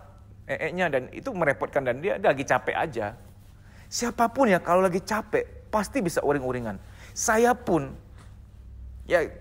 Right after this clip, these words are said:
kita manusiawi, saya yang sudah S tiga psikologi pun, kalau lagi capek bisa uring-uringan juga, bisa.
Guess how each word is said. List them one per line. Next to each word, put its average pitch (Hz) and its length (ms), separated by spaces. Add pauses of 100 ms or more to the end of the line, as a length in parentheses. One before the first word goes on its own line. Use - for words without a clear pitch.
(180)
kita 311 160
manusiawi, 220 400
saya 135 320
yang 240 160
sudah 160 160
S - 160
tiga 156 240
psikologi 185 480
pun, 190 240
kalau 247 160
lagi 240 160
capek 285 320
bisa 185 240
uring-uringan 214 560
juga, 220 380
bisa. 330 500